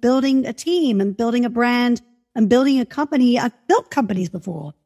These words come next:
I built companies in Atlanta, you know, when I had the P R marketing firm with Michelle Roche, you know, I built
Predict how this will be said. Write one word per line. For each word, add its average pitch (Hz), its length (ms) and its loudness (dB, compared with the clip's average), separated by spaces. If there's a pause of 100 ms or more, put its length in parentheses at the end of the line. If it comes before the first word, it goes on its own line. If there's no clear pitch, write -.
(200)
I 233 100 4
built 240 300 2
companies 254 460 0
in 294 60 -6
Atlanta, 294 600 -2
you 233 100 -2
know, 233 80 0
when 233 140 -2
I 233 80 0
had 247 180 -2
the 240 220 0 (400)
P 294 180 2
R 269 160 2
marketing 294 360 0
firm 269 260 0
with 262 180 0
Michelle 302 340 0
Roche, 320 460 0
you 262 80 0
know, 226 100 2
I 208 100 -2
built 247 340 -2